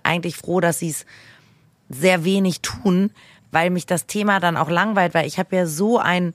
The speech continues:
überlegenes Sachwissen, dadurch, dass ich jetzt schon seit dreißig Jahren damit lebe. Da muss ich ja, da muss ich ja bei null, also das, das strengt mich eher an und ich denk, ich will darauf jetzt gar nicht angesprochen und auch nicht darauf reduziert werden,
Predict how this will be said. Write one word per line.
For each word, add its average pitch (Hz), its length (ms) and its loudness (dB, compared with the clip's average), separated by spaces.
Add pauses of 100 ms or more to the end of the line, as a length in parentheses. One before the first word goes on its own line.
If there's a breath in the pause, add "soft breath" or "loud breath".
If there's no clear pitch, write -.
(600 soft breath)
überlegenes 185 720 2
Sachwissen, 160 800 -2
dadurch, 160 300 0
dass 165 200 0
ich 160 140 -8
jetzt 170 200 0
schon 160 140 2
seit 143 220 2
dreißig 180 420 -2
Jahren 165 220 0
damit 156 300 -2
lebe. 165 440 2 (720 loud breath)
Da 180 140 2
muss 202 260 2
ich 208 140 -2
ja, 190 180 2
da 180 220 0
muss 202 180 2
ich 208 120 0
ja 190 100 4
bei 175 160 2
null, 202 260 4
also 175 220 0
das, 170 220 -2
das 175 200 -2
strengt 220 300 -2
mich 180 180 -6
eher 185 320 0
an 196 220 -2
und 175 160 -6
ich 160 100 -8
denk, 185 260 -2
ich - 140 -10
will 190 220 2
darauf 175 280 4
jetzt 180 200 -4
gar 175 160 2
nicht 180 220 -4
angesprochen 190 440 -2
und 170 100 -4
auch 131 100 -6
nicht 160 180 -6
darauf 156 280 -6
reduziert 175 600 -4
werden, 160 440 4